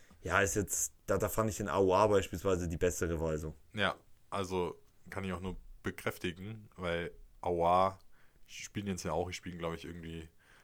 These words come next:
Speaker 2: das linken Flügel oder sowas, aber der Typ, der ist brutal. Also ohne Witz, der ist echt, also der ist geisteskrank. Also den feiere ich brutal. Von daher, klar hat den Ben Arfa, war natürlich jetzt auch für mich interessant, weil es war ja auch lange mein Vorbild, weil ich ja auch
Speaker 1: <laughs>
Speaker 2: die Leute,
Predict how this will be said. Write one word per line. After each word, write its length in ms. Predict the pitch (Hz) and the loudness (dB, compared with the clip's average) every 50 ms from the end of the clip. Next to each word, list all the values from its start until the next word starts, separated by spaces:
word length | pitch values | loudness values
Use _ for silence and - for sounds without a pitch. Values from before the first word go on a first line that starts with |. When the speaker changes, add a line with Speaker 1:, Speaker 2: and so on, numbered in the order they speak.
| - - | -20 -20
Speaker 2:
das 160 | - - - | -20 -14 -12
linken 240 | 85 87 82 87 85 | -12 -12 -10 -12 -12
Flügel 340 | - - 92 92 87 95 87 | -6 -2 -2 0 0 0 0
oder 200 | 85 82 82 82 | 0 0 0 -2
sowas, 360 | 82 82 82 80 - - - - | -2 -2 -2 -4 -4 -6 -12 -16
aber 140 | - - 82 | -14 -10 -8
der 120 | 80 78 78 | -8 -8 -8
Typ, 240 | - 82 - _ | -10 -12 -10 _
der 100 | - 80 | -4 -4
ist 100 | 80 - | -4 -6
brutal. 420 | - - 82 - 76 73 78 80 - - _ _ | -8 -14 -12 -8 -6 -6 -6 -6 -8 -14 _ _
Also 300 | - - 95 80 82 78 | -10 -8 -6 -6 -6 -6
ohne 240 | 71 95 90 85 78 | -6 -6 -6 -6 -8
Witz, 180 | 78 73 - - | -10 -12 -10 -6
der 140 | - 82 80 | -6 -4 -4
ist 80 | - | -4
echt, 200 | 82 82 - - - _ _ - | -6 -8 -10 -14 -20 _ _ -14
also 160 | - 90 92 | -10 -6 -2
der 120 | 90 95 95 | 0 0 0
ist 100 | 90 - | 0 -2
geisteskrank. 640 | - 80 85 - - - - - 80 80 80 - - - _ _ _ _ - | -2 -4 -4 -4 -6 -10 -10 -8 -8 -8 -8 -12 -18 -20 _ _ _ _ -10
Also 160 | 92 90 90 | -8 -6 -4
den 200 | 85 101 101 98 | -2 -2 0 2
feiere 200 | - 107 107 104 | 4 4 4 4
ich 120 | 98 - | 2 0
brutal. 500 | - 101 101 - - 95 101 117 127 - - - - - - - - _ | -4 -6 -4 2 4 6 6 6 4 2 -4 -12 -20 -20 -20 -20 -18 _
Von 100 | - 117 | -2 4
daher, 300 | 135 151 170 175 160 - - - - _ _ - | 6 6 6 6 4 0 -6 -20 -20 _ _ 4
klar 200 | - 151 170 170 | 8 10 12 12
hat 120 | 175 170 180 | 10 8 6
den 100 | 151 135 | 4 4
Ben 140 | 143 135 | 4 6
Arfa, 440 | 127 135 170 - - 160 147 - - - - - - - - - - _ _ | 6 6 4 4 4 4 4 4 2 -2 -14 -20 -20 -20 -20 -20 -20 _ _
war 120 | 117 120 135 | 2 4 4
natürlich 220 | 139 139 - 139 | 4 4 2 0
jetzt 120 | 139 - - | 0 0 2
auch 120 | 120 123 | 0 0
für 180 | - - 139 123 | 2 4 4 4
mich 200 | 131 151 - 143 | 4 2 -2 -4
interessant, 420 | 139 120 117 110 - 131 135 127 | -4 -4 -2 0 0 0 2 2
weil 80 | 120 117 | 0 0
es 100 | - - | 2 4
war 100 | 123 117 | 4 4
ja 40 | 110 | 4
auch 140 | 113 110 107 | 2 2 4
lange 220 | 120 123 135 131 | 4 4 4 4
mein 180 | 123 120 113 104 | 0 0 -2 0
Vorbild, 380 | - 117 120 127 131 131 107 | 2 2 4 4 4 2 2
weil 100 | 110 117 113 | 2 0 0
ich 80 | - | 0
ja 80 | 120 104 | 0 0
auch 140 | 101 123 - | 0 0 0
Speaker 1:
<laughs> 1200 | - - - - - - - - - - - - 85 - - - - - - - - - - - | 0 -2 -2 -4 -4 -4 -4 -4 -4 -4 -6 -6 -8 -8 -10 -10 -14 -16 -16 -16 -16 -14 -6 -4
Speaker 2:
die 60 | 120 | 0
Leute, 580 | 107 110 120 131 139 135 131 123 123 123 117 | 6 8 8 8 8 8 6 6 6 6 6